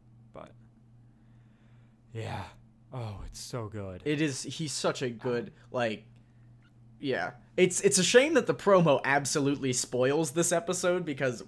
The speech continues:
Speaker 2: wow, it is, I mean, it's a really good one, and this is really good acting from, uh,
Speaker 1: I,
Speaker 2: whoever.
Speaker 1: I mean, we, we
Speaker 2: Hmm?
Speaker 1: knew from last episode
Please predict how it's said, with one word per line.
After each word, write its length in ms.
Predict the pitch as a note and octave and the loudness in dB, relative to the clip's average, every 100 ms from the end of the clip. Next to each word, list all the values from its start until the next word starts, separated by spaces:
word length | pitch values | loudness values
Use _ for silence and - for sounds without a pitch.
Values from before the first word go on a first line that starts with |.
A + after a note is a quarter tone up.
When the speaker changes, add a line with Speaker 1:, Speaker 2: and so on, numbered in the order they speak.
| - | -10
Speaker 2:
wow, 360 | B2 A#2+ F#2 D2 - - | -2 -2 -2 -8 -20 -6
it 200 | C3 F#3+ | 0 4
is, 240 | A3 C3+ A2 - - _ - - - - | 4 2 -4 -14 -20 _ -20 -20 -20 -4
I 140 | C#3 C#3 | 0 0
mean, 180 | B2 | -2
it's 140 | C#3 E3+ | -4 -4
a 60 | B2+ | -6
really 460 | B2+ E3+ E3 C3+ | 0 4 4 2
good 240 | A#2 C3+ B2 | 0 0 0
one, 240 | A#2 A2 | -2 -2
and 200 | G#2+ A2+ | -6 -6
this 160 | C#3 E3 | -4 -4
is 140 | B2 | -6
really 380 | A2+ C#3 C3+ A#2+ | -6 -4 -2 -2
good 200 | B2 A#2 | -2 -2
acting 420 | A2+ A2 - G#2+ | -2 -6 -8 -12
from, 320 | G2+ G#2+ G2+ A2 - - - - - | -10 -8 -10 -12 -20 -20 -20 -20 -12
uh, 360 | A2 G#2 G2 F2 | -6 -6 -8 -8
Speaker 1:
I, 200 | B3 B3 - - - - _ - - | -6 -6 -10 -20 -20 -20 _ -20 -12
Speaker 2:
whoever. 240 | C3+ B2+ A3+ | -6 -4 -4
Speaker 1:
I 40 | |
mean, 140 | C4 C4+ | -4 -2
we, 160 | B3 | -4
we 80 | - - - G#2+ B2+ F3+ | -6 -18 -20 -14 -6 -4
Speaker 2:
Hmm? 60 | D4 | 0
Speaker 1:
knew 160 | D#4 | -2
from 280 | - G3 D#3+ | -2 -8 -10
last 380 | A2+ A#2 A#2 - | -6 -6 -6 -6
episode 720 | A2+ - - A#2 G#2 G2+ G#2 | -8 -8 -12 -8 -6 -8 -10